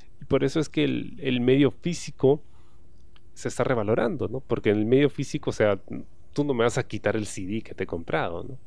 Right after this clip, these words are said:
De repente, si, no sé, compro una canción en internet y, y dejo de pagar una suscripción, me la bloqueas y ya no puedo escucharla.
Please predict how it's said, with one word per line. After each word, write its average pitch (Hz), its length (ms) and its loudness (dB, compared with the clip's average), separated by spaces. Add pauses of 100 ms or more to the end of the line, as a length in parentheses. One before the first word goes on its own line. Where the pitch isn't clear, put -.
(520)
De 107 80 0
repente, 123 760 2 (180)
si, 98 500 -8 (480)
no 95 80 -6
sé, 113 200 0
compro 101 280 0
una 107 120 2
canción 98 340 -2
en 113 60 2
internet 107 560 2
y, 98 40 -2
y 98 240 -2
dejo 104 220 4
de 110 60 6
pagar 98 280 4
una 123 120 2
suscripción, - 600 -2 (460)
me 107 80 2
la 98 100 4
bloqueas 95 440 0
y 120 40 -2
ya 107 60 0
no 104 120 -2
puedo 123 120 0
escucharla. 107 640 -4